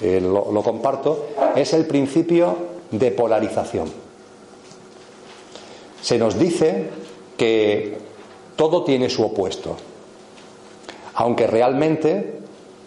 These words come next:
es lo mismo. Es como la pescadilla que se muerde la cola. Pero a lo que lo quiero sacar ahora, no voy a entrar en lo que este principio significa,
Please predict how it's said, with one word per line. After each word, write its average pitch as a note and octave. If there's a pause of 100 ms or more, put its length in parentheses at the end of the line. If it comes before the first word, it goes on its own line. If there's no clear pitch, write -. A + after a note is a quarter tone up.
(1800)
es C3
lo B2+
mismo. E2+ (360)
Es A2+
como C3
la A#2+
pescadilla A#2
que D#3
se -
muerde G#2
la G2
cola. E2 (1160)
Pero B2
a -
lo B2
que A#2+
lo A2
quiero D#3+
sacar E3+
ahora, D3+
no A#2
voy A#2+
a -
entrar A#2
en G#2+
lo G2
que A#2
este A#2
principio A2+
significa, B2